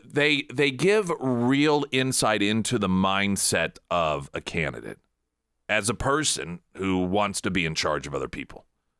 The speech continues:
which is not really what a person in government should be, but that's where we are today. It shouldn't be that way in our government anyhow. In a, in a republic, it should not be that way, but that it is.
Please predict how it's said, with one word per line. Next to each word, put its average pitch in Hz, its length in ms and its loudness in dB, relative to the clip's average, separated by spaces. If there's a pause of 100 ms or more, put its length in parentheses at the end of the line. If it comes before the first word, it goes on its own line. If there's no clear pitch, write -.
(640)
which - 180 -4
is 98 100 0
not 120 240 0
really 104 300 2
what 117 340 0
a 104 60 -2
person 117 340 -2
in 110 120 0
government 107 440 0
should 98 280 -2
be, 95 200 2
but 95 140 -2
that's 101 180 -2
where 87 120 0
we 73 120 0
are 55 120 -2
today. - 320 -16 (1300)
It 67 80 -10
shouldn't 92 220 0
be 87 60 4
that 82 180 2
way 80 100 0
in 76 100 0
our 107 160 2
government 64 380 -6
anyhow. 62 320 -8
In 98 140 0
a, 113 180 0
in 123 140 0
a 127 100 2
republic, 110 800 -2
it 73 100 -12
should 92 200 -4
not 87 180 0
be 80 140 -6
that 76 180 0
way, 82 160 0
but 78 160 -2
that 107 180 2
it 87 140 0
is. - 220 -10